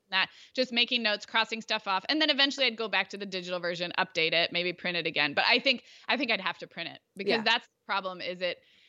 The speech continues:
Speaker 1: unlike a calendar, yeah, it just lives in that Google Doc, and I just don't go to that Google Doc enough. And so I
Speaker 2: Right.
Speaker 1: fill my to-do list with the things that are top of mind,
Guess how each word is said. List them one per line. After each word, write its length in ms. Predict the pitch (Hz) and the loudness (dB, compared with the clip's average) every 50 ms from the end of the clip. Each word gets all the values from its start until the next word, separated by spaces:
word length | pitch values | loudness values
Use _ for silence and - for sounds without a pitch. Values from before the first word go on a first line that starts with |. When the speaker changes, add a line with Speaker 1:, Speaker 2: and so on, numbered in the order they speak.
| - - | -4 -2
Speaker 1:
unlike 300 | 240 262 277 269 262 254 | 0 2 4 4 4 2
a 60 | 220 | 0
calendar, 880 | - - - - 302 311 311 285 277 254 240 233 220 220 214 220 214 208 - _ _ _ - | -2 -4 -6 -2 -2 0 0 0 -2 0 0 2 2 2 0 -2 -4 -10 -16 _ _ _ -2
yeah, 200 | 202 226 214 202 | 2 4 4 4
it 100 | 196 208 | 4 4
just 180 | - 240 226 - | 2 0 0 -2
lives 320 | 208 214 220 226 233 226 | -6 -4 -4 -2 -2 -4
in 100 | 226 208 | -4 -4
that 180 | 208 196 175 180 | -2 -2 -2 -2
Google 300 | - 196 190 196 208 214 | -4 -8 -8 -6 -6 -2
Doc, 260 | 208 214 208 220 220 - | 2 2 2 2 2 0
and 80 | 190 180 | -2 2
I 120 | 170 196 | 2 2
just 140 | 220 220 - | 2 2 -2
don't 140 | - 190 185 | -6 -8 -6
go 120 | 175 180 | -4 -2
to 80 | 180 180 | -2 0
that 160 | 185 180 170 170 | 0 -2 -2 -2
Google 220 | 226 320 330 254 | -6 -6 -6 -4
Doc 280 | 214 185 135 151 - - | -2 -2 -2 -4 -4 -8
enough. 280 | 156 135 107 - - - | -8 -8 -8 -10 -8 -4
And 180 | - 190 196 185 | -4 -4 -2 2
so 140 | - 208 | 4 6
I 80 | 202 196 | 6 6
Speaker 2:
Right. 100 | 165 160 | 6 4
Speaker 1:
fill 140 | 233 233 220 | 2 2 4
my 140 | 220 208 202 | 4 2 2
to-do 280 | - - 190 220 220 220 | 0 -2 0 2 4 6
list 240 | 214 196 185 - | 6 4 2 2
with 160 | - 196 185 - | -4 -4 -4 -4
the 80 | 185 180 | -8 -4
things 220 | - 214 202 202 180 | -2 -2 -2 0 2
that 80 | 185 | 2
are 80 | 175 175 | 2 2
top 260 | - - 185 180 - | 2 2 2 2 2
of 140 | 175 170 170 | 0 -6 -2
mind, 480 | 175 180 180 170 165 147 147 - 156 | 0 2 4 4 4 2 2 -2 -8